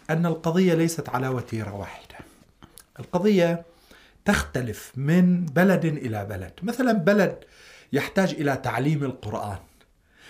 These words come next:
مثلا صدقة لافتتاح دار للقرآن الكريم، إذا صدق على مستوى، يعني يستطيع الإنسان أن يشتري مبنى ويفتتح دارا لتعليم القرآن الكريم،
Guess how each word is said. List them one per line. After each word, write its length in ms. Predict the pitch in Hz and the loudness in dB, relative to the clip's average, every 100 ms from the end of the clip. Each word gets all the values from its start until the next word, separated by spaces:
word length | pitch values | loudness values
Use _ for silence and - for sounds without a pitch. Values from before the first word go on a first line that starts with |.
| - | -16
مثلا 240 | 131 156 156 | -4 0 0
صدقة 680 | - 202 175 151 - 107 - _ - - - | 2 2 2 0 -4 -10 -16 _ -20 -16 -4
لافتتاح 1500 | 135 170 180 175 165 - - 113 - - - 156 208 190 | 0 2 2 0 -2 -4 -6 -4 -4 -4 -2 0 0 0
دار 340 | 151 175 156 123 | 2 4 2 0
للقرآن 640 | 110 107 107 - 104 110 | -2 -4 -6 -6 -6 -6
الكريم، 320 | 104 107 110 | -8 -6 -6
إذا 120 | 110 120 | -6 -4
صدق 340 | - 143 139 | -2 0 0
على 220 | 120 131 | 2 2
مستوى، 440 | 139 160 - 107 107 | 2 2 0 -6 -6
يعني 460 | 104 95 101 101 _ _ _ - - | -8 -8 -10 -14 _ _ _ -20 -8
يستطيع 280 | 120 151 147 | -4 -2 -2
الإنسان 260 | 135 139 | -2 -2
أن 140 | 127 135 | 0 0
يشتري 360 | 143 - 131 | 0 -2 -2
مبنى 280 | 127 123 123 | -2 -2 -2
ويفتتح 460 | 139 160 160 - - | 0 0 -2 -14 -6
دارا 300 | 135 151 135 | -2 0 -2
لتعليم 440 | 110 98 95 110 | -6 -8 -8 -8
القرآن 380 | 107 - 104 104 | -10 -10 -8 -8
الكريم، 400 | 104 98 98 98 | -8 -10 -12 -12